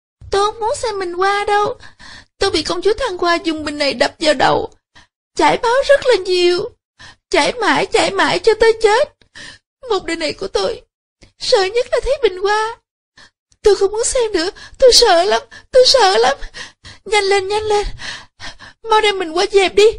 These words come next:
đem ngay ra đi. Tôi không muốn thấy nó,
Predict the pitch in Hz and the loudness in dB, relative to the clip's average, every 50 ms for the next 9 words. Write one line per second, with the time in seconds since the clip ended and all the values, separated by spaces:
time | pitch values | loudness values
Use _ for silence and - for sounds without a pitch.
0 | - - - - _ _ _ - 403 466 466 466 453 440 440 453 466 494 466 466 | -6 -18 -20 -20 _ _ _ -2 -2 -2 0 0 2 2 4 4 4 4 6 6
1 | 453 466 508 480 - - _ _ _ _ _ - - - - - - 403 392 - | 6 6 6 2 -2 -16 _ _ _ _ _ -18 -18 -18 -8 -4 -4 -2 0 0
2 | 392 330 330 349 427 - 403 427 - 381 427 | 0 -2 -2 -2 -2 -2 -2 -2 -2 -4 -6